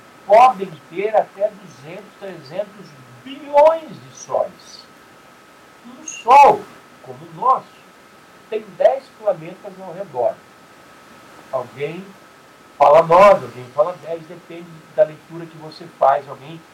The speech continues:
alguma, algum, algum conhecimento da ciência que trata o décimo planeta como não planeta, e outros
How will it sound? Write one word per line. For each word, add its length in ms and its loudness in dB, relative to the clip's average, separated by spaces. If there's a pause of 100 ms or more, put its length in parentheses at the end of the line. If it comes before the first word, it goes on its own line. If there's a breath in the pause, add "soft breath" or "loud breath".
(180)
alguma, 360 -6
algum, 540 -14 (300)
algum 320 -4 (360)
conhecimento 500 -18
da 80 -20
ciência 500 -18 (340)
que 80 -20
trata 440 -4
o 60 -20
décimo 400 -14
planeta 480 -16
como 180 -20
não 200 -16
planeta, 560 -8 (280)
e 40 -12
outros 200 -6